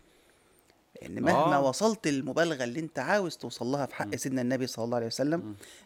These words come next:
Speaker 1: فأنت لا زلت مقصر، لن تستطيع أبدا أن توفيه حقه.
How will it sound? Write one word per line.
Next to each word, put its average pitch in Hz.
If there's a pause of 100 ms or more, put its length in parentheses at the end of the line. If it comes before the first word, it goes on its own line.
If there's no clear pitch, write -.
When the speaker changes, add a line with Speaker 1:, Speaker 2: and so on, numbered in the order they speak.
Speaker 1:
فأنت 160
لا 180
زلت 185
مقصر، - (180)
لن 190
تستطيع 165
أبدا 160
أن 135
توفيه 135
حقه. 139